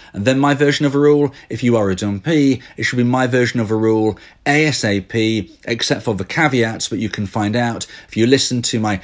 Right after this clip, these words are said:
playlist on my YouTube channel entitled The No Contact Rule. I have plenty of podcasts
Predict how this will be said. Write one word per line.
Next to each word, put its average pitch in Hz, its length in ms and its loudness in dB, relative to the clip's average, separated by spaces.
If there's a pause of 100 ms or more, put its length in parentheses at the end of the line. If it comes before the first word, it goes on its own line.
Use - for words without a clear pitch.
(220)
playlist 151 640 0
on 180 100 0
my 139 120 2
YouTube 113 340 0
channel 113 300 -2
entitled 113 560 -4
The 98 100 -2
No 95 140 0
Contact 120 400 -4
Rule. 113 260 0 (220)
I 104 60 -4
have - 160 -8
plenty 131 380 -2
of 120 100 -6
podcasts 113 680 -4